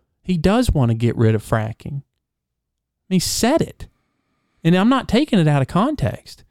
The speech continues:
And I can only base my thoughts on the whole situation on what I actually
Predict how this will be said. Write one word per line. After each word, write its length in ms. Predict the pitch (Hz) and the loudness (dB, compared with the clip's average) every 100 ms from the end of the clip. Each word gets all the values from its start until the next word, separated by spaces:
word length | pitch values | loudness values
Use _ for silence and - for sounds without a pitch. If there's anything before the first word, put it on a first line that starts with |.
| _ _ _ _ _ | _ _ _ _ _
And 280 | 165 151 151 - _ _ _ _ _ _ _ _ _ _ _ _ _ _ _ _ _ _ _ _ _ _ _ _ | 0 0 0 -10 _ _ _ _ _ _ _ _ _ _ _ _ _ _ _ _ _ _ _ _ _ _ _ _
I 140 | 185 | -4
can 160 | 240 247 | 0 2
only 220 | 233 190 | 2 2
base 320 | 139 165 156 | 2 0 -2
my 160 | - 156 | -4 -4
thoughts 340 | - 180 165 | -2 -6 -4
on 120 | 127 120 | -4 -2
the 60 | |
whole 120 | 120 | -2
situation 580 | 120 135 123 143 202 - | -4 -6 -4 -4 -4 -4
on 140 | 127 120 | -2 0
what 160 | 175 | -2
I 280 | 165 202 170 | -2 -4 -4
actually 520 | 175 - 147 143 - | -6 -2 -2 -2 -4